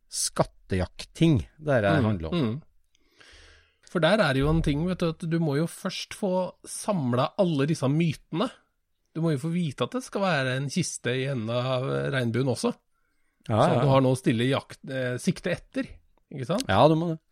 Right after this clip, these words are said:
Speaker 1: Ja, men også det jaktinstinktet slår jo liksom inn, eh, altså om det er å scrolle Finn hver morgen det,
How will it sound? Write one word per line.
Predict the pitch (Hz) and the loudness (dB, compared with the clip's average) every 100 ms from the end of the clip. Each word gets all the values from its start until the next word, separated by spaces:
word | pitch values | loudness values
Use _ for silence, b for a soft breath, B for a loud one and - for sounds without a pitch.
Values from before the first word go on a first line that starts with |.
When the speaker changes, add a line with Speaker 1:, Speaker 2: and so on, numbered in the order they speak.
| B B B B | B B B B
Speaker 1:
Ja, | - | 0
men | 156 160 | 2 0
også | 156 147 | -2 -2
det | 135 | -2
jaktinstinktet | - - - 80 110 - 101 90 - 196 | -4 -8 -20 -16 -14 -14 -16 -16 -8 -4
slår | - 247 104 87 98 | -2 0 0 0 2
jo | |
liksom | 131 - - 104 | 2 0 0 0
inn, | 92 95 101 | 0 0 0
eh, | 101 101 | -2 -2
altså | 113 113 110 | -2 -2 -2
om | 110 | -2
det | 104 104 104 98 95 | -2 0 0 0 0
er | |
å | 104 | -2
scrolle | 104 - - - 117 113 110 92 95 | -4 -4 -4 -2 -2 -2 -2 -2 -2
Finn | - - 135 143 175 | -4 -2 0 0 0
hver | 196 170 151 | 0 4 6
morgen | 151 143 107 107 | 6 6 6 6
det, | 139 151 | 6 6